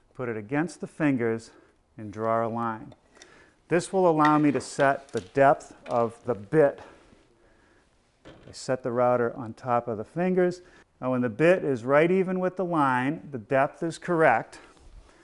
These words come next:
Now I'm gonna slide the fingers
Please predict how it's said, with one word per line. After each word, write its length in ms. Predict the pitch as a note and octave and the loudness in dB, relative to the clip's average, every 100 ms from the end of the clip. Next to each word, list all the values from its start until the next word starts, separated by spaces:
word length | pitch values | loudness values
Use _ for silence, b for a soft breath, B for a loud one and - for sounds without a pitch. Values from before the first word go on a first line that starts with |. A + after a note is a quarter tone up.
| b b b _ B2+ | b b b _ -8
Now 120 | B2+ | 2
I'm 160 | C3+ | 2
gonna 160 | C3 A#2+ | 2 -2
slide 680 | - - C3 C#3 D#3 E3+ E3+ | -8 -12 -2 0 2 0 -2
the 80 | F#3 | -10
fingers 760 | - E3+ D#3 D3+ D3+ D#3 D#3 | -8 -4 -2 -2 -4 -4 -10